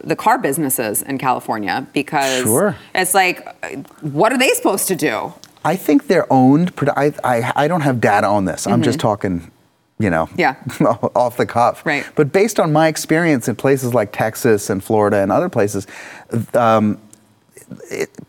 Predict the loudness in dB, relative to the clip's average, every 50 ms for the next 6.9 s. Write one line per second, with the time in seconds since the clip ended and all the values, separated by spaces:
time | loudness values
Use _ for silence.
0 | _ _ -12 -10 -10 -10 _ -2 -2 -2 -2 -2 -6 -2 -2 -2 0 0 -2 0
1 | 2 2 2 2 2 2 2 2 2 2 2 2 2 2 0 0 -2 -6 -8 -12
2 | -16 _ _ _ _ _ _ _ _ _ _ -2 2 2 4 4 4 2 0 -2
3 | -2 -2 0 0 0 -2 -4 -6 -6 -8 -12 -12 -16 -20 -20 _ _ _ _ -10
4 | -6 -2 0 2 4 4 4 4 2 2 4 2 2 2 2 2 2 2 2 2
5 | 2 0 0 -2 -2 -2 0 0 2 2 0 -2 -2 -4 -12 -12 -14 -18 -20 -20
6 | -20 -16 _ -2 0 2 2 2 2 2 2 2 4 4 4 2 2 0